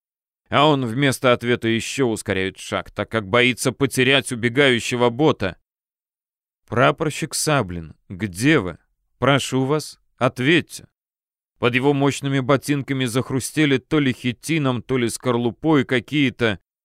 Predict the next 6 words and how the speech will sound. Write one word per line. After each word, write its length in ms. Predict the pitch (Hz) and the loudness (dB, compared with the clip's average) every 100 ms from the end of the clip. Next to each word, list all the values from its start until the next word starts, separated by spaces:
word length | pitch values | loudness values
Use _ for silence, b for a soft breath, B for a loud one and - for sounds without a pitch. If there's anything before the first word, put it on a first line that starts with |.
| _ _ _ 90 | _ _ _ -6
Личинки 760 | 104 135 - 113 147 123 104 | -2 -2 -2 -4 -4 -4 -8
или 220 | 98 92 | -8 -8
шевелящиеся 880 | 87 104 104 117 113 - 120 107 127 | -8 -4 0 0 0 -2 -4 -4 -2
яйца 560 | 117 95 123 120 - 120 | -2 2 2 2 0 -6
с 120 | - | -4
лапками. 640 | 113 110 - 104 92 87 | 0 0 0 -6 -6 -8